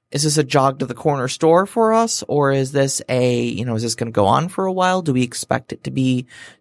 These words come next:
you know, a couple years, or, or, or are we just doing a, you know, a dungeon crawl or two, and then, hey, if we have fun, we'll maybe keep doing it.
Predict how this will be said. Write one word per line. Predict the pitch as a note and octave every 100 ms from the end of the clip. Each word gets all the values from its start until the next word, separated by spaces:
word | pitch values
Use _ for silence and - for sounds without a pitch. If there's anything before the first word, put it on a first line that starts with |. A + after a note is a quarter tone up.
| _ _ -
you | D3
know, | C3 A#2+ A#2+ A#2 -
a | -
couple | C#3+ C3+
years, | C3 C3+ D#3+ G#3+ F#3
or, | C3+ A#2+ A#2+ A#2+ B2 -
or, | B2+ B2
or | - A#2+ A#2+
are |
we | B2
just | B2+ B2
doing | C3+ B2+ A#2+
a, | A2 G#2
you | A2 B2+
know, | A2+ A2 - _ _ _ -
a |
dungeon | - C#3+ C#3 C3+
crawl | - B2+ A#2+
or | A#2+
two, | C#3 B2
and | A#2+
then, | A#2
hey, | B2+ B2
if | A#2+
we | B2
have | A#2
fun, | A#2 A#2+ A2
we'll | G#2+
maybe | - A#2+ A2+ A2
keep | B2
doing | - B2 A#2
it. | - -